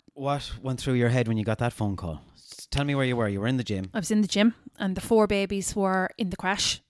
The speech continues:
Speaker 2: in the gym. And
Speaker 1: There's a creche in the gym?
Speaker 2: <clears throat> Yeah, it used to be great. It was a drop-in centre.
Speaker 1: That's a very fancy gym.
Speaker 2: Yeah.
Speaker 1: <laughs>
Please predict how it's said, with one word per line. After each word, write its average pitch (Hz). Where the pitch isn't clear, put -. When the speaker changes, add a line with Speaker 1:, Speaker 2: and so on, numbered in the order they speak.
Speaker 2:
in 202
the 180
gym. 202
And 185
Speaker 1:
There's 131
a 139
creche 175
in 175
the 170
gym? 170
Speaker 2:
<clears throat> -
Yeah, 208
it -
used 220
to -
be 214
great. 214
It -
was 185
a 208
drop-in 220
centre. 185
Speaker 1:
That's -
a -
very 101
fancy 104
gym. 82
Speaker 2:
Yeah. 262
Speaker 1:
<laughs> -